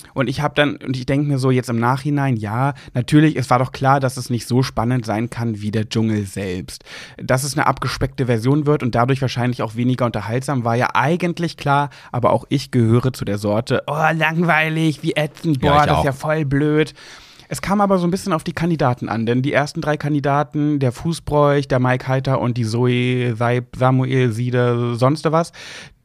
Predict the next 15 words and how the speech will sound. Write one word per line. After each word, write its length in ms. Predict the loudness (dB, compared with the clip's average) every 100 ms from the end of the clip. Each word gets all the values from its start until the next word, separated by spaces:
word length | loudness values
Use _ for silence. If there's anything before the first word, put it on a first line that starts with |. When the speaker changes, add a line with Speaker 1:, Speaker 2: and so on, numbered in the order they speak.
| _ -12
Speaker 1:
die 100 | -2
waren 140 | 2 2
halt 120 | 0
irgendwie 180 | -2 -2
langweilig 500 | 0 2 2 2 0
und 160 | 0
jetzt 320 | 0 -2 -6 -6
wurde 240 | -2 -2
es 60 | -2
ein 60 |
bisschen 220 | -4 -2 -4
spannender 420 | 0 2 2 2
und 100 | 0
ich 80 | 0
möchte 360 | 0 0 -6